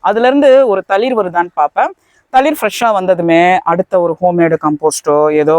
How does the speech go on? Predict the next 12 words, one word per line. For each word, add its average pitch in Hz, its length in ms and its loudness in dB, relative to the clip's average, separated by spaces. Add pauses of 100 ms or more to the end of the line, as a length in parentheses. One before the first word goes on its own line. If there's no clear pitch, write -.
(120)
ஒண்ணோ 147 220 -2
நான் 139 320 -4
போட 165 140 0 (100)
ஆரம்பிச்சிருவேன். 143 500 -6 (280)
திரும்பி 339 260 0
அந்த 240 200 -2
தழைஞ்சு 190 340 -2
வந்து 170 180 -4
இந்த 156 140 -6
மாதிரி 156 140 -4 (140)
முருங்கைக்காய்களை 151 680 -4
வந்து 139 180 -4